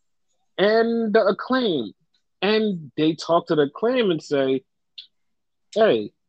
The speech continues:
you two get a tag team title shot." "What? Why? We just got our asses beat." "Well, you two are number one contenders." "No, we're not." "Well, we're making you number one contenders, so at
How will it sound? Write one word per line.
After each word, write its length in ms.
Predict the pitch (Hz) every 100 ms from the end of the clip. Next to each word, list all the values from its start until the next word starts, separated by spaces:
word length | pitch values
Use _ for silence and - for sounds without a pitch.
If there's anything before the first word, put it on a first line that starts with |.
| _ _ _ _ _ _ -
you 260 | 170 302 294
two 400 | - 160 170 254 _ _ _ _ _ 147
get 160 | 165
a 60 | 160
tag 260 | 156 131
team 140 | - 180
title 280 | 262 311 -
shot." 340 | - 113 87 _ _ _ _ _ _ _ _ -
"What? 400 | 113 127 190 151
Why? 360 | 120 170 202 147
We 120 | 139
just 140 | 160
got 120 | 160 165
our 160 | 151
asses 320 | 180 202 139 110
beat." 260 | 110 107 _ _ _ _
"Well, 260 | 151 220 - _ _ -
you 240 | 127 170
two 380 | 165 196 202 190
are 140 | 151 160
number 220 | 160 170
one 160 | 175 175
contenders." 560 | 156 220 226 123 - _ _ -
"No, 220 | 117 131
we're 140 | 247 202
not." 340 | 117 135 185 _ _ _ _ _ _ _ _ _ _ _ _ _
"Well, 380 | 139 165 160 -
we're 220 | 131 147 165
making 320 | 180 - 196
you 120 | 170
number 200 | 139 135
one 160 | 135 131
contenders, 440 | 131 143 160 170
so 160 | 147
at 80 | 139